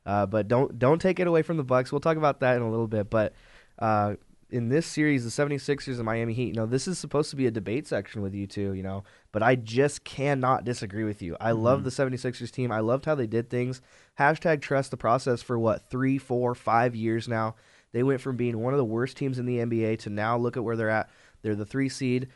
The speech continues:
Speaker 1: They're winning playoff games. And I think if they do play Boston, I think they can beat Boston and go play either the Cavs or the Toronto Raptors in the conference finals.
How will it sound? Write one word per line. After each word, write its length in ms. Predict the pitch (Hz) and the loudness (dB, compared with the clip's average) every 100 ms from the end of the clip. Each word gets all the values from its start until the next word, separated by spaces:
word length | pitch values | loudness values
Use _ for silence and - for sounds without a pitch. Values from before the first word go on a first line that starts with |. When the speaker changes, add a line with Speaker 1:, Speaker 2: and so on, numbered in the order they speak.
| _ | _
Speaker 1:
They're 120 | 110 | -4
winning 300 | 113 127 139 | 0 2 2
playoff 380 | 123 127 123 117 | 2 4 4 2
games. 400 | 120 120 120 123 - _ _ | -2 -2 -2 -8 -14 _ _
And 100 | 107 | -4
I 120 | 117 135 | 0 0
think 340 | 160 165 156 _ - | 0 -2 -2 _ 2
if 160 | 135 | 2
they 140 | 143 123 | 4 4
do 180 | 143 | 4
play 200 | 160 185 | 4 4
Boston, 580 | 151 143 143 - 101 98 _ _ - | 6 6 4 0 -8 -8 _ _ -2
I 120 | 117 | -2
think 260 | - 160 165 | 2 0 2
they 120 | 135 | 0
can 320 | - 135 127 | 2 -2 0
beat 220 | 117 120 | -2 0
Boston 420 | 110 110 - 107 95 | 2 0 -2 -8 -6
and 320 | 110 104 101 _ _ _ | -4 -4 -6 _ _ _
go 140 | 127 123 | 2 4
play 240 | 127 120 | 6 4
either 400 | 110 123 117 113 | 4 2 2 2
the 100 | 104 | 0
Cavs 560 | - 127 117 117 - - _ | 2 4 4 2 -2 -18 _
or 320 | - 110 107 101 _ | -2 0 0 -4 _
the 80 | 110 | -8
Toronto 340 | - 117 107 | -4 -2 0
Raptors 380 | 101 104 - 101 | 0 -2 -2 -6
in 140 | - 120 | -4 -4
the 60 | |
conference 440 | 107 117 110 107 - | 0 -2 -2 -8 -4
finals. 420 | 110 107 90 | -2 -2 -6